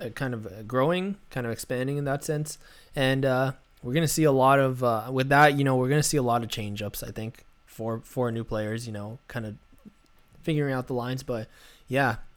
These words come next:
a lot of depth in it, and it's good. But let's start with the first line.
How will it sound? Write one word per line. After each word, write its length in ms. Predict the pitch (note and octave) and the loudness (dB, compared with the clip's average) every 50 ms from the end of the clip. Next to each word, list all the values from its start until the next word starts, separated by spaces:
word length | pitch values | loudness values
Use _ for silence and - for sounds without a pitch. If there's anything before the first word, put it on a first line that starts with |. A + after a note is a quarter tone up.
| _ - | _ -12
a 40 | - | -4
lot 200 | A#2 A#2+ C3 C3 | 0 2 2 2
of 80 | B2 B2 | 2 0
depth 280 | B2 A#2 A#2+ A#2+ - B2 | -2 -4 -4 -4 -6 -10
in 120 | A2+ A2 | -8 -8
it, 60 | G#2+ | -6
and 100 | G#2 G#2+ | -8 -8
it's 140 | A2 A2 - | -8 -10 -4
good. 260 | - D3 B2 G#2 G#2 - - - - - - - | -2 -2 -2 -2 -4 -10 -16 -20 -20 -20 -16 -4
But 220 | - C3 C3 B2+ C3 | 0 2 2 4 4
let's 160 | D3+ F3+ - | 4 2 4
start 200 | - G#3+ G#3 G3 | 6 6 8 8
with 120 | F#3 F3+ | 6 4
the 60 | D#3+ D3+ | 2 0
first 320 | - D#3 D3+ D3 D3+ - | 0 0 0 0 0 -2
line. 480 | C#3+ A#2 G#2+ G#2 A2+ B2 - - - | -4 -4 -4 -6 -8 -10 -12 -14 -16